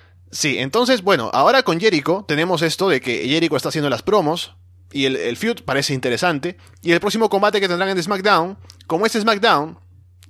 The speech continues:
no hay muchas cosas que tengan que poner en el show, así que no habría ningún motivo para que el combate no sea largo y tengan tiempo para trabajar bien,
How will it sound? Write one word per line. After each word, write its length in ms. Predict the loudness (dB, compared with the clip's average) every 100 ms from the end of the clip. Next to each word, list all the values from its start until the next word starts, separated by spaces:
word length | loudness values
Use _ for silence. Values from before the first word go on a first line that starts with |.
| -6
no 100 | -2
hay 60 | 0
muchas 260 | 2 0
cosas 220 | 2 0 0
que 100 | 0
tengan 220 | -2 -2
que 100 | -2
poner 240 | -2 -2
en 100 | -2
el 80 | -2
show, 220 | 0 0
así 180 | 0 -2
que 260 | -2 -4 -6 -20 -20 -20 _ -16
no 160 | -4 0
habría 360 | 2 4 2 2
ningún 300 | 0 -2 0
motivo 320 | -2 0 0
para 180 | 0 -2
que 60 |
el 80 | -4
combate 320 | -2 0 0
no 120 | -2 -2
sea 520 | 0 2 2 -2 -8 -18 -4
largo 680 | 0 2 2 0 -2 -6 -20 -20 -18 -10
y 100 | -4
tengan 320 | -4 -4 -6
tiempo 320 | -4 -2 0
para 180 | 0 0
trabajar 360 | -2 -4 -2
bien, 340 | 0 0 0